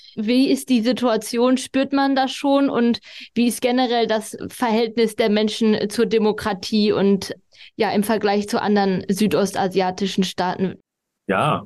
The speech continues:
Speaker 2: es gibt ja nicht wenige Leute, die sagen, Indonesien, äh, sei die einzige Demokratie in Südostasien. Ähm, ich würde vielleicht nicht so weit gehen, aber ich würde sagen, Indonesien ist mit Sicherheit die am besten funktionierende Demokratie in Südostasien. Und auch das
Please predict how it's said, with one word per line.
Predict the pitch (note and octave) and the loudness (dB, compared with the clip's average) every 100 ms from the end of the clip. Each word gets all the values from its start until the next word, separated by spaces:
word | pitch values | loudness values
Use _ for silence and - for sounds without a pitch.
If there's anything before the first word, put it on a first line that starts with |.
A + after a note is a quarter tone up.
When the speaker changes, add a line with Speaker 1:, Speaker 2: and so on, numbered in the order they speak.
| - | -8
Speaker 2:
es | - - | -6 -2
gibt | D#3 | 0
ja | A#2 | 2
nicht | A#2 G#2 | 0 0
wenige | A#2 D3 A#2 | 0 2 2
Leute, | A#2 A2 | 2 0
die | - G2+ | -2 0
sagen, | G#2 G#2+ - | 2 2 0
Indonesien, | - F#2+ A2 F3+ F#3+ G#2+ F2+ F2 - - | 0 0 2 2 4 2 2 0 -2 -2
äh, | F#2+ | 0
sei | F#2+ F#2+ | 2 0
die | G2 - | 0 0
einzige | G#2+ D3+ G#2+ G2+ E2+ | 0 0 2 2 2
Demokratie | F#2 F#2 F2+ E2+ F#2 | 2 2 0 0 0
in | F#2 | 0
Südostasien. | F#2 - G2 F#2 F2+ G2+ A#2 C3+ _ _ _ _ - _ _ _ G2 | 0 -2 -2 0 0 2 0 -2 _ _ _ _ -20 _ _ _ -2
Ähm, | G2+ G2 | 2 2
ich | C3+ - | 2 0
würde | C3 B2 A#2 A2+ - G2+ - | 2 2 4 2 0 -4 -2
vielleicht | - G3 | 0 2
nicht | F3 F3+ | 2 2
so | B2 | 2
weit | B2+ | 2
gehen, | C3+ C3+ | 2 2
aber | A2+ | 2
ich | G#2+ | 0
würde | A#2 G#2 | 0 2
sagen, | G#2 A2+ | 2 2
Indonesien | G#2+ G#2 A2 A2+ G#2 | 4 4 4 2 0
ist | G#2 A2 | 2 2
mit | G2+ | 2
Sicherheit | A#2 - G#2 G#2 G#2 | 2 2 0 0 0
die | F#2+ | 0
am | F#2 | 0
besten | G#2+ - - | -2 0 -2
funktionierende | - F#2+ F#2+ G#2 A#2 G#2 F#2+ F#2 F#2 - | 0 0 2 2 4 2 4 2 0 0
Demokratie | F#2+ F2+ F#2+ F2+ - G2+ | 0 2 0 -2 0 2
in | F#2 F2 | 2 2
Südostasien. | F2 E2 F#2 G2 G2+ | 0 0 0 2 2
Und | - | 2
auch | - - | -2 -2
das | G#2+ D#3 - | -2 0 -4